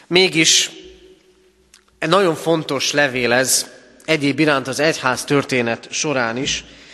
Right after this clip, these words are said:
hiszen ha két nagy megújulási időszakot nézünk az egyház történetében, akkor mind a kettő valamiképpen ahhoz kötődik, hogy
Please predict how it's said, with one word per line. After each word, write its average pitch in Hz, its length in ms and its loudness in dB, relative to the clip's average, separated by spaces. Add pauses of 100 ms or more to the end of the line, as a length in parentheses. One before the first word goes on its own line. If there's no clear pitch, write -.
(180)
hiszen 135 760 0 (1120)
ha 151 120 2
két 196 340 2
nagy 170 220 2
megújulási 151 760 0
időszakot 143 560 -2
nézünk 135 560 -2 (1160)
az 151 120 -6
egyház 156 420 0
történetében, 135 1000 0 (720)
akkor 139 640 2
mind 190 180 0
a 147 100 0
kettő 151 560 0
valamiképpen 151 800 0
ahhoz 143 300 -2
kötődik, 139 600 -2
hogy 131 340 -2